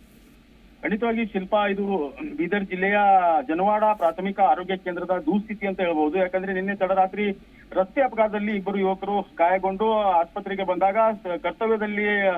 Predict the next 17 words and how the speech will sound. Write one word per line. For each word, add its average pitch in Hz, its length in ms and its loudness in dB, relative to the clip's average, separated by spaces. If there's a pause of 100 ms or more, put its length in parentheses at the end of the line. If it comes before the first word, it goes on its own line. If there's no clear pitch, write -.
(400)
ಹಾಜರೇ 226 360 2
ಇರ್ಬೇಕ್-, 208 320 -2
ಇರ್ಬೇಕಾದಂತಹ 190 840 0
ವೈದ್ಯರು 208 360 0
ಆಗಿರ್ಬೋದು, 214 560 2
ವೈದ್ಯಕೀಯ 220 500 -4
ಸಿಬ್ಬಂದಿಗಳಾಗಿರ್ಬೋದು, 190 1500 0
ಯಾರು 233 280 2
ಕೂಡ 262 180 0
ಆಸ್ಪತ್ರೆ 220 380 -2
ಇಲ್ಲದಿರುವುದನ್ನ 202 600 -4
ಕಂಡು 247 300 0 (400)
ಸ್ಥಳೀಯ 269 340 2
ಗ್ರಾಮಸ್ಥರು 214 520 0
ಸಾಕಷ್ಟು 214 420 0
ಆಕ್ರೋಶವನ್ನ 196 480 -2
ವ್ಯಕ್ತಪಡಿಸುತ್ತಿರುವಂತದ್ದು. 175 1000 -4